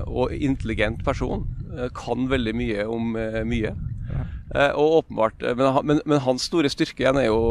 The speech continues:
Speaker 1: er jo finansmarkeder kombinert med teknologi og posisjonering. Der har han jo vært i alle år. Jeg har lært veldig mye av det å jobbe i, i de miljøene der. Det er ikke tvil om. Du, å, å, å forstå investorer, forstå hvordan de tenker, og det er jo,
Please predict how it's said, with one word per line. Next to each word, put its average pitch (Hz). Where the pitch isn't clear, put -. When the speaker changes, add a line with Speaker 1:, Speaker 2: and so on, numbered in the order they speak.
Speaker 1:
er 123
jo 110
finansmarkeder 107
kombinert 107
med 110
teknologi 113
og -
posisjonering. 110
Der 120
har 123
han 101
jo 110
vært -
i 123
alle 117
år. 127
Jeg 123
har 123
lært 113
veldig 120
mye 113
av 107
det 104
å 120
jobbe 113
i, 113
i -
de 110
miljøene 104
der. 104
Det 120
er 117
ikke 113
tvil 107
om. 110
Du, 117
å, -
å, -
å -
forstå 127
investorer, 107
forstå 117
hvordan 107
de 107
tenker, 113
og -
det 123
er 110
jo, 107